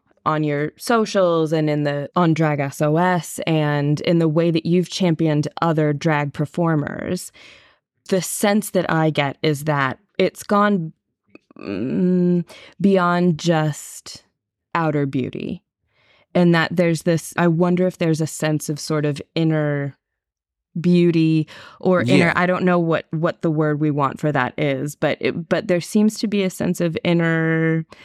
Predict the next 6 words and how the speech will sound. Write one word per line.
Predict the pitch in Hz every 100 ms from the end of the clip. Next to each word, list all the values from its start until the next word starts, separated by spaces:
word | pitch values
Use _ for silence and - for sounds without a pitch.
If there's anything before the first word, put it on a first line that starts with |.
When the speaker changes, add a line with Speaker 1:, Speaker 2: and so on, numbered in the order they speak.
| - -
Speaker 1:
something | - 170 160 - 120 117 135 175 _ - -
that | 165 -
you | 165 180 175 170 165 160
then | 165 143
Speaker 2:
Power. | 92 156
Speaker 1:
s-, | - -